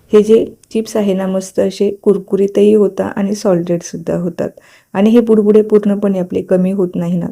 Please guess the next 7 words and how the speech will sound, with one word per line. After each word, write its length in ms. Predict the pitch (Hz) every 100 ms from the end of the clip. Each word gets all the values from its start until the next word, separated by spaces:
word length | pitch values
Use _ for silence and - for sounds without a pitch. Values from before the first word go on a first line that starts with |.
| -
तोपर्यंत 480 | 202 202 190 180 175
आपल्याला 320 | 175 175 170
हे 160 | 170 180
चिप्स 320 | 175 214 - 208
तळून 260 | 175 160
काढायचे 440 | 165 165 170 175 170
आहे. 160 | 170